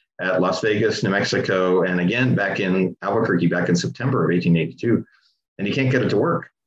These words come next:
Uh, so everyone now is wondering, you know, does Park really know what he's doing? Is he, is he a fraud? Was it lucky the first time? You know, what's going on here? Uh, and, and he, he leaves New Mexico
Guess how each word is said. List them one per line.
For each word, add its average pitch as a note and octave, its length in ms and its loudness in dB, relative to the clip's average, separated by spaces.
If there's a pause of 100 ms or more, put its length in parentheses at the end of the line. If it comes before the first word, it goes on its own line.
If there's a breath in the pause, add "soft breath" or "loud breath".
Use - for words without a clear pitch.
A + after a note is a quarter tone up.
(460)
Uh, F#2+ 280 0
so G2+ 280 0
everyone G#2 400 0
now G#2+ 160 0
is G2 100 -2
wondering, G2 320 2
you F2+ 80 2
know, F2 160 0
does F2+ 160 0
Park A2 240 -2
really G2 160 2
know F2 100 2
what E2+ 120 0
he's - 100 0
doing? D3 540 0
Is G2 160 0
he, E2+ 160 0 (180)
is F2 120 -8
he F2 80 0
a C#2+ 40 -2
fraud? F2 520 0
Was G2+ 120 2
it G#2 140 0
lucky C3 220 2
the B2 120 2
first C3+ 300 -2
time? C#3+ 260 0
You C3 60 2
know, B2+ 60 2
what's - 140 -2
going B2 200 -2
on E3 100 0
here? F2 260 0 (300 loud breath)
Uh, A2+ 380 0
and, B2 220 0
and B2 260 -2
he, C3 140 2
he B2 180 0
leaves C#3+ 640 0
New B2 140 0
Mexico F2 920 0